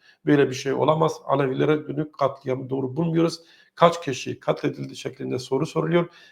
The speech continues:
İki binden fazla kişinin katledildiği aktarılıyor. "Çoluk, çocuk, kadın önüne gelene kim yapıyorlar?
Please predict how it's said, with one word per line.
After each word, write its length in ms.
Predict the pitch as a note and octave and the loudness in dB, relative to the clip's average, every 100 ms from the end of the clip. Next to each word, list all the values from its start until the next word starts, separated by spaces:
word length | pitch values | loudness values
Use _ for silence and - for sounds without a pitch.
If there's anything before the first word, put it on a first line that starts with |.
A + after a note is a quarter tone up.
| - | -6
İki 320 | D3+ - D#3+ | -6 -4 0
binden 260 | D3+ D3 D3+ | 2 2 2
fazla 340 | C#3 B2+ C#3+ | 2 0 -2
kişinin 280 | - C#3+ C3 | -4 -10 -10
katledildiği 800 | - C#3+ C3 C3 B2+ C3+ C3 - - | -8 -8 -4 -2 0 0 -2 -6 -6
aktarılıyor. 560 | C#3 - C#3+ D3+ F3 E3+ - - _ | -6 -2 0 4 4 2 -10 -20 _
"Çoluk, 380 | - E3+ F3 F3 | 2 6 6 6
çocuk, 300 | E3+ D#3+ E3+ | -2 -4 -2
kadın 380 | - C3+ D#3 - - _ - | 2 4 4 0 -12 _ -6
önüne 280 | C#3+ D#3 E3 | -2 2 4
gelene 420 | D3 C#3 E3 E3 | 4 4 4 0
kim 260 | - D#3 E3 | -2 0 2
yapıyorlar? 500 | B2+ B2 B2 D3 | 2 0 2 2